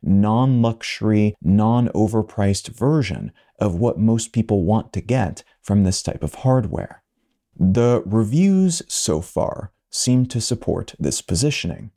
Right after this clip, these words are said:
Quest headsets are generally quite good, but that's it. They're not blowing away any of the tech reviewers, and most of what they do is passable,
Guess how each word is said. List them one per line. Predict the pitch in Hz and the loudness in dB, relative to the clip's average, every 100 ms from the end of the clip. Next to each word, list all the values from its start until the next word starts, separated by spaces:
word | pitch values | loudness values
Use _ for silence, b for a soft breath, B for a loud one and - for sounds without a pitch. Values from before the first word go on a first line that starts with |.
| _ - | _ -4
Quest | 120 127 - | -2 -2 -2
headsets | 123 110 117 120 - | -4 -2 -4 -4 -4
are | 85 | -4
generally | 76 113 117 117 117 | -2 0 0 0 0
quite | 113 - 65 - | -2 -4 -6 -4
good, | - 151 143 - | -2 0 0 -2
but | - 104 - - | -2 -2 -2 -8
that's | 76 107 113 - | -2 0 0 0
it. | 139 - - - _ - | -2 -4 -10 -20 _ -4
They're | 95 | 0
not | 107 117 104 | 2 0 -2
blowing | 107 113 123 120 | -2 2 2 2
away | 110 110 117 104 - | 2 2 2 0 0
any | 101 98 | 0 2
of | 101 - | 0 -2
the | |
tech | - 90 - | -4 -6 -4
reviewers, | 80 85 - - - - | -4 -2 -2 -2 -2 -2
and | 78 87 80 | 0 0 0
most | 92 110 123 117 95 | 4 4 4 0 -2
of | |
what | 98 98 | -2 -2
they | - | -2
do | 90 - - | -2 -2 -4
is | - | -6
passable, | - - 143 147 - - - - | -10 -4 0 0 0 -4 -4 -6